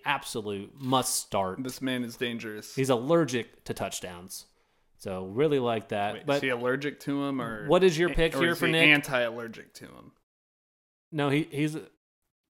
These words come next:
Speaker 1: he's
Speaker 2: we
Speaker 1: a-
Speaker 2: still talking about? I'm just confused. Were we talking
Speaker 1: <laughs>
Speaker 2: about Christian? So Christian, is he aller-, he's not allergic.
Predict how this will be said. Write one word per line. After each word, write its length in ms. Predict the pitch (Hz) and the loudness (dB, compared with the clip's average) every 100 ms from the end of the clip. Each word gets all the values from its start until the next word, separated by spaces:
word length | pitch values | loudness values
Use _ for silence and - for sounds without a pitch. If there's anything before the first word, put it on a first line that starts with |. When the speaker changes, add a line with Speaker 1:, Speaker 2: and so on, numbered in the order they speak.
| _ _ _ _ _ | _ _ _ _ _
Speaker 1:
he's 160 | 139 151 | 0 4
Speaker 2:
we 80 | 170 | 4
Speaker 1:
a- 40 | |
Speaker 2:
still 180 | - 175 | 4 4
talking 240 | 160 151 | 4 0
about? 160 | 147 131 | 0 2
I'm 160 | 147 156 | 2 2
just 180 | 135 | -2
confused. 560 | - 117 - 117 95 - | -4 -8 -6 -10 -10 -4
Were 100 | 139 | -2
we 100 | 135 | 0
talking 260 | 135 147 - | 4 6 10
Speaker 1:
<laughs> 0 | |
Speaker 2:
about 220 | 262 247 | 12 12
Christian? 320 | 196 196 - 156 | 8 6 4 2
So 160 | 165 151 | 4 6
Christian, 540 | 170 196 214 220 170 | 10 10 8 0 0
is 180 | 147 127 | -2 0
he 140 | 185 202 | 6 6
aller-, 180 | 196 | 6
he's 220 | 175 214 214 | 4 2 6
not 160 | 180 | 6
allergic. 480 | 131 127 110 113 113 | 6 2 -4 -8 -10